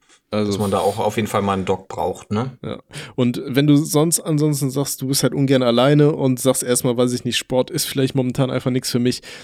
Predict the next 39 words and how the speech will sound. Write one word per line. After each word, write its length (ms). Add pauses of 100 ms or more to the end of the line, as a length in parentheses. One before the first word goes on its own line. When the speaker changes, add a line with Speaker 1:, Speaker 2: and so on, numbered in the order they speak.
(180)
Speaker 1:
dann, 280
äh, 320 (120)
sieh 180
zu, 180
dass 180
du 60
irgendeiner 260
anderen 220
Community 560
vielleicht 260
irgendwo 240
beitrittst. 460
Ich 100
meine, 160
es 80
gibt 160
ja 80
viele 300
Foren, 460
viele, 420 (600)
<laughs> 280
weiß 180
ich 100
nicht, 360
geh 120
in 80
ein 20
Furry-Forum 760
und 100
such 120
da, 520
äh, 40 (280)
Leute, 240
mit 100
denen 140
du 60
reden 240
kannst. 200
Oder 240